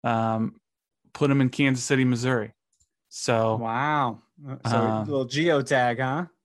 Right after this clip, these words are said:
Speaker 1: That's the cor-, on July nineteenth, he said, he tweeted and he put out something on Instagram.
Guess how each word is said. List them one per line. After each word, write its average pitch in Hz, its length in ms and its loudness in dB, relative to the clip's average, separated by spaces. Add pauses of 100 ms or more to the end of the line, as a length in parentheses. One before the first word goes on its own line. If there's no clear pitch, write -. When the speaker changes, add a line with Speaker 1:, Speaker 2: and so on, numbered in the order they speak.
(140)
Speaker 1:
That's 131 180 0
the 147 80 -2
cor-, 143 200 0
on 131 200 2
July 135 260 2
nineteenth, 151 540 0
he 131 100 -2
said, - 240 -4
he 127 120 -2
tweeted 135 500 2 (380)
and 123 180 2
he 123 60 2
put 139 220 0
out 135 160 2
something 139 280 0
on 131 120 2
Instagram. 120 640 0